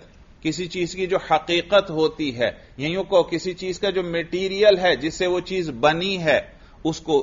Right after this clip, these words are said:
उसकी तरफ भी इशारा हो सकता है और अफराद की तरफ भी इशारा हो सकता है। किसके जरिए? अलिफ लाम हरफी। अगर इशारा हो जिन्स की तरफ तो उसको अलिफ लाम जिन्सी कहेंगे।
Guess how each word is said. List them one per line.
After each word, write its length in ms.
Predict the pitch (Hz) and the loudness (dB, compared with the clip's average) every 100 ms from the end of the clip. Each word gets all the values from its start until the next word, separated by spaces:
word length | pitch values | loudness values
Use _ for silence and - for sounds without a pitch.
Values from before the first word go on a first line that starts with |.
| - | 0
उसकी 280 | 156 - 180 | -8 -4 0
तरफ 240 | 185 185 | 4 4
भी 120 | 190 | 2
इशारा 340 | 202 196 175 170 | -2 4 6 6
हो 180 | 160 156 | 4 -2
सकता 400 | 165 147 - 131 | -2 -4 4 4
है 240 | 123 107 - - - | 4 0 -2 -20 -2
और 440 | 131 160 185 190 - - - - | 4 8 8 6 0 -18 -20 -4
अफराद 520 | 135 135 139 143 147 - | -4 -2 2 4 4 2
की 100 | 147 | -4
तरफ 240 | 147 143 | 0 0
भी 120 | 135 156 | 0 -4
इशारा 480 | 120 110 120 107 120 | -6 -4 0 2 2
हो 200 | 113 120 | -2 -8
सकता 460 | - 90 - 90 92 | -8 -12 -10 -10 -10
है। 100 | - - | -14 -4
किसके 340 | 160 - 185 | -4 0 0
जरिए? 240 | 175 151 113 | 0 0 0
अलिफ 340 | 110 127 135 | 0 -2 -2
लाम 340 | 147 151 175 196 - - - 151 117 | 2 4 4 2 -12 -20 -20 -18 -2
हरफी। 420 | 135 135 110 104 - - - - - | 2 2 0 -10 -14 -20 -20 -10 2
अगर 340 | 160 180 233 226 | 4 8 6 6
इशारा 500 | 190 170 180 175 202 | 0 0 4 6 8
हो 220 | 208 208 196 | 6 4 0
जिन्स 460 | 143 202 254 - | 0 -2 0 -4
की 180 | - 220 | -4 -2
तरफ 400 | 180 170 139 - - - | 4 8 6 4 -18 -12
तो 80 | - | -6
उसको 220 | 160 - | -6 -2
अलिफ 260 | 170 147 143 | 0 0 -2
लाम 220 | 156 151 117 | -2 -2 -4
जिन्सी 460 | 127 123 - 151 | -6 -6 -8 -8
कहेंगे। 540 | 131 107 101 98 76 | -6 -6 -6 -12 -14